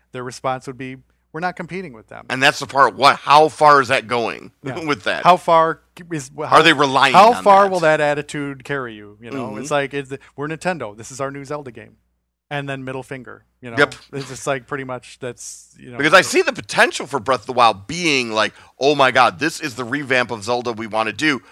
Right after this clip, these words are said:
Speaker 2: Are they going to do it properly? I mean, I see controls that they've got it in there.
Speaker 1: Yeah, open world, and, you know, I mean, that was pretty much the first Zelda, open world, and choose whichever dungeon
Speaker 2: Choose
Speaker 1: you wanted
Speaker 2: to
Speaker 1: to do first.
Speaker 2: Yep.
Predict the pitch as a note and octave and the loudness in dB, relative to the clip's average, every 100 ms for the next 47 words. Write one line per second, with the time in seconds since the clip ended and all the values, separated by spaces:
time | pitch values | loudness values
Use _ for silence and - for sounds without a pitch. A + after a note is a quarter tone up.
0 | _ _ - D#3 D#3 C3+ D3 C3 A#2 C3+ | _ _ 6 6 6 0 -2 -2 -6 -8
1 | C3+ - F3+ F#3 B2+ A#2+ A2 C3+ B2+ A#2+ | -8 4 4 4 0 0 0 0 -2 -2
2 | G3+ - A2+ - A#3+ A3+ C#3 A#2 A2+ D#3+ | -8 -8 -6 -2 -2 -2 -6 -8 -2 -2
3 | G#3 D#3+ G#3+ A3+ B2+ E2 D2 E3 E3 F#3 | -2 -6 -10 -6 -6 -4 -4 -4 -4 -8
4 | D#3 D#3 D#3 D3+ D3+ D3 C3+ B2 B2 B2 | -6 -6 -6 -6 -8 -10 -12 -14 -18 -18
5 | C3 B2 B2 B2+ C3+ C3 C3+ C3 - C#3 | -16 -14 -12 -12 -10 -12 -12 -14 -14 -12
6 | C3 B2+ - - _ _ _ _ _ _ | -12 -12 -16 -20 _ _ _ _ _ _
7 | C3 D3 D3 C3 D3 C#3 G#2+ - C3+ B2+ | -14 -10 -10 -6 -6 -6 -12 -14 -14 -12
8 | C#3+ B2+ C#3 D3+ D3 C3+ B2 - C#3 C3+ | -12 -10 -10 -10 -12 -16 -14 -14 -12 -14
9 | C3+ B2+ - C3 C3+ C3+ C#3 B2 C3+ C#3 | -14 -14 -12 -12 -8 -8 -8 -8 -8 -4
10 | C#3 C#3+ D3+ D3+ D#3 D3+ F3 - F3 A3+ | -4 0 0 0 -2 -2 -4 -2 2 6
11 | F#3 - - | 6 4 -14